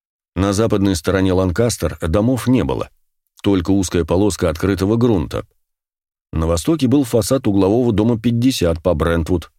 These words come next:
принадлежавшего Джону и Рут Пейн. У пары был летний дом на озере Верхнее, и они поехали туда его расконсервировать. Дом в Элк-Гроув оставался пустым.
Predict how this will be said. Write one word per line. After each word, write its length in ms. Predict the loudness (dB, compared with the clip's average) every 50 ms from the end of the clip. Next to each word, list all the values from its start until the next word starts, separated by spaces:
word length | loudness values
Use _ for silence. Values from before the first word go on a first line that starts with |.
| _ _
принадлежавшего 800 | -2 0 0 0 0 0 0 0 2 2 0 0 0 0 0 0 0
Джону 480 | -2 0 0 0 2 2 2 0 -2 -2
и 80 | -2 0
Рут 280 | 0 0 0 -2 -2
Пейн. 400 | _ -2 0 0 -2 -4 -6 -10 -12 _ _ _ _ _ _ _ _ _ _ _ _ _ _ _ _ _ -4
У 140 | -2 -2 0
пары 240 | 0 0 0 2 2
был 180 | 2 2 2
летний 340 | 2 2 0 0 0 0 0
дом 240 | 2 2 2 2 2
на 120 | 2 2
озере 320 | 2 2 2 2 2 2 2
Верхнее, 600 | 2 2 2 0 -2 -4 -8 -8 -8 -8 -10 -12 _ _ _ _ _ -4
и 80 | -2
они 180 | 0 0 0 0
поехали 420 | 0 0 0 0 0 0 0 0
туда 240 | 0 0 0 2 2
его 220 | 2 2 2 2
расконсервировать. 960 | 0 0 0 -2 -2 -2 -2 -2 -2 0 0 -2 -2 -2 -2 -4 -4 -6 -8 -12 _ _ _ _ _ _ _ _ _ _ _
Дом 300 | -4 0 0 2 2 0 -2
в 160 | -2 0 0
Элк-Гроув 580 | 2 2 0 0 0 2 2 2 2 0 0
оставался 560 | -2 -2 0 0 0 0 0 0 -2 -2 -4 -4
пустым. 500 | -4 -4 -4 -4 -6 -6 -6 -6 -6 -10